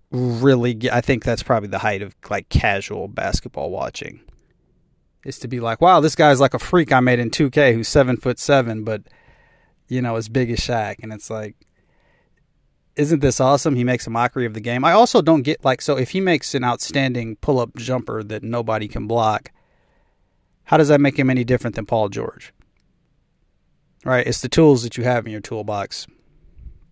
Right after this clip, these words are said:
at that level. It's like a pitcher. You can have one great pitch, you can have two great pitches, you can have seven great pitches, but, like,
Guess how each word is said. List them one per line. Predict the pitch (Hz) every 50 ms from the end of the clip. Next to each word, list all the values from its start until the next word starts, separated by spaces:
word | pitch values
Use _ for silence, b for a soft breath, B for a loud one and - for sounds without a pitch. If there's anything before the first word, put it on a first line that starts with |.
| _ _ _ _ _ _ _ _ _ - - 165
at | 151 135 -
that | 135 131 120
level. | 117 123 123 135 160
It's | 170
like | 165 165 139
a | 139
pitcher. | - 175 147 - - 120
You | 120 117
can | 127 123
have | 123 120
one | 113 127 143 147
great | 131 143 143 139 -
pitch, | - 151 139 - -
you | 131
can | 123 - 123
have | 123 110
two | - - 135
great | 131 131 123 120 -
pitches, | - 127 - - 117 117
you | 117
can | 120 117
have | 120 113 107
seven | - - 139 120 113 107
great | 98 101 101 98
pitches, | - 110 104 - - 101 98
but, | 95 - 110
like, | 104 104 101 98 - -